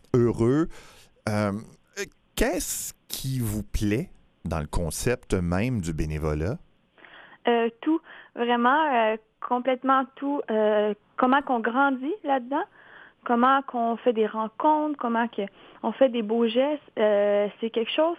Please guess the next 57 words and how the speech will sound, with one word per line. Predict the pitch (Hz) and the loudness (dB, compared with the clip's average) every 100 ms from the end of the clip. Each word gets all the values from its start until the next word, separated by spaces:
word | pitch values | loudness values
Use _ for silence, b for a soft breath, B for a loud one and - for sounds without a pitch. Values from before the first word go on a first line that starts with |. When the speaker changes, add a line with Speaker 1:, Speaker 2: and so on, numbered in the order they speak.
| - | -4
Speaker 2:
qu'on, | 240 214 - _ _ _ _ _ - - | -4 -2 -6 _ _ _ _ _ -14 -2
on | 254 | 2
dirait | 277 | 2
qu'on | 370 | 2
n'a | 277 233 | -2 0
plus | 381 | 2
l'habitude | 392 262 - 330 254 | 2 0 -8 -8 -6
de | 226 - | -4 0
faire | 277 294 | 0 0
des | 233 214 | -4 -4
B | 202 240 247 | -2 -2 0
A. | 240 247 B B B B | -2 -6 B B B B
Quand | 302 320 | 0 2
on | 277 | 0
en | 269 | 0
fait | - | 0
une, | 262 311 302 - - | -2 -2 -4 -6 -2
c'est, | 220 - _ - 226 | -2 -4 _ -12 -4
ça | |
fait | 247 240 | -2 0
tellement | 277 277 285 | 0 0 -2
du | 254 220 | -2 -6
bien. | 220 240 285 | -6 -4 -4
Puis | - | -6
je | - | -4
crois | 285 262 | -2 -2
que | |
pen-, | 247 220 202 208 _ _ | -2 -4 -4 -10 _ _
dans | 240 247 | 0 0
le | |
bénévolat, | 233 233 214 208 233 311 | 0 -2 0 2 0 -2
c'est | 233 | -6
pas | 208 | -6
mal | 208 202 - | -4 -6 -6
ça | 254 | -6
qu'on | 220 190 | -6 -6
fait. | - 262 - B B B - | -2 -4 -4 B B B -4
Euh, | 196 190 | -2 0
des | 214 | 0
bonnes | 220 233 | 2 2
actions, | 226 226 - 233 285 302 262 - | 0 -4 -6 -4 -2 -2 -4 -4
qu'on | 208 | -2
donne | 226 233 | 0 0
de | |
notre | 226 190 - - | -2 -4 -4 -2
temps | 254 269 | -2 -2
pour | 240 | -4
les | 220 208 | -2 -2
gens. | 208 240 254 B B B B 208 | -2 -4 -6 B B B B -4
Donc, | 208 208 - | -2 -2 -6
euh, | 202 185 185 190 95 - | -4 -2 -2 -2 -4 -2
le | 208 | -2
bénévolat, | 226 226 233 240 269 | 0 -2 0 0 -2
j'aime | 220 208 | -6 -10
tout. | - 240 220 | -10 -8 -4
J'aime | 214 | -4
les | 214 | -4